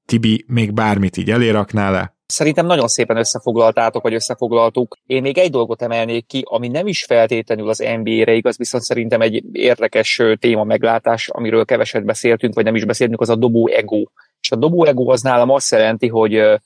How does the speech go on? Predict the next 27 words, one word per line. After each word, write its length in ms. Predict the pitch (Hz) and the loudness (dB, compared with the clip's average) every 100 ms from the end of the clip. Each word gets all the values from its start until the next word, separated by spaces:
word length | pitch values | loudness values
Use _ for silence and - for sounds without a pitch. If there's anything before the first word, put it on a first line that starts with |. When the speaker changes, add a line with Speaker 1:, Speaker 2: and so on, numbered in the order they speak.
| _ _ - | _ _ -2
Speaker 2:
például 240 | 127 127 | 2 2
amikor 220 | 123 127 | 0 -2
mi 80 | 143 | -4
scoutolunk 640 | 147 - 113 107 110 107 | -4 -2 -2 -2 -6 -4
játékosokat, 840 | 120 110 113 117 120 - 127 127 127 | 0 0 0 -4 -6 -6 -2 0 -2
akkor 720 | - 113 - - 117 113 117 | -2 -4 -4 -2 2 2 0
nyilván 440 | - 127 147 135 117 | -4 -4 -2 -2 -2
azokról 480 | 127 123 120 113 110 | -2 -2 -4 -2 0
a 60 | |
játékosokról 720 | 110 110 - - - 101 107 104 | 0 -2 -4 -10 -10 -6 -2 -2
próbálunk 540 | 110 107 104 107 104 | 0 0 0 0 0
egy 100 | 107 | -4
picit 340 | - 120 110 | -4 -6 -4
jobban 280 | - 113 107 | 0 2 0
segíteni, 680 | 110 - 107 117 113 127 143 | 0 -4 0 0 0 0 0
akiknél 500 | - 123 127 110 113 | -2 -2 -2 0 0
tudjuk, 340 | 113 147 123 120 | 2 2 2 2
hogy 120 | 117 | 2
egy-két 320 | 120 - 110 | 0 0 -6
kihagyá-, 460 | - 110 107 104 - - | 0 2 4 2 -2 -4
kihagyott 460 | 135 120 107 101 | -2 2 2 2
dobás 540 | 110 110 120 131 - - | 2 2 2 0 -4 -6
az 200 | - 113 | -4 0
a, 260 | 113 107 107 | 2 2 2
az 140 | - 113 | 0 0
a 40 | |
játékára, 920 | 120 113 113 110 110 107 107 107 107 | 2 0 -2 -4 0 0 2 4 2